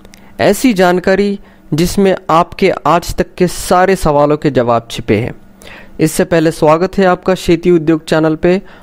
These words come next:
और इस तरह की जानकारी से अपडेट रहने के लिए सब्सक्राइब करना ना भूलिए। तो आइए शुरुआत करते हैं। एक वर्ष में ओडिसी त्री कितनी बार फल देता है? यह एक बारहमासी फसल है।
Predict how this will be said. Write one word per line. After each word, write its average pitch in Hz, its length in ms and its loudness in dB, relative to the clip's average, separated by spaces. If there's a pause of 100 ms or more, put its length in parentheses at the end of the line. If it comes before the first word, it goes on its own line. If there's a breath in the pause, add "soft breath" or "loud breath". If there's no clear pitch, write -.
(120)
और 175 280 2
इस - 180 -2
तरह 202 200 2
की 185 160 -2
जानकारी 151 520 0
से - 280 -4
अपडेट 135 420 0
रहने 165 260 0
के 160 120 -2
लिए 175 220 2 (260 loud breath)
सब्सक्राइब 160 640 -2
करना 160 320 0
ना 131 280 0
भूलिए। 127 400 -6 (600 loud breath)
तो 156 60 4
आइए 175 280 4
शुरुआत 165 440 2
करते 185 380 0
हैं। 196 220 0 (480 soft breath)
एक 233 220 2
वर्ष 208 340 2
में 214 160 4
ओडिसी 180 580 0
त्री 196 400 0
कितनी 202 340 0
बार 175 260 2
फल 147 360 0
देता 113 280 -2
है? 107 200 -6 (720 loud breath)
यह 202 340 2
एक 196 220 0
बारहमासी 165 720 2
फसल 151 360 0
है। 165 220 2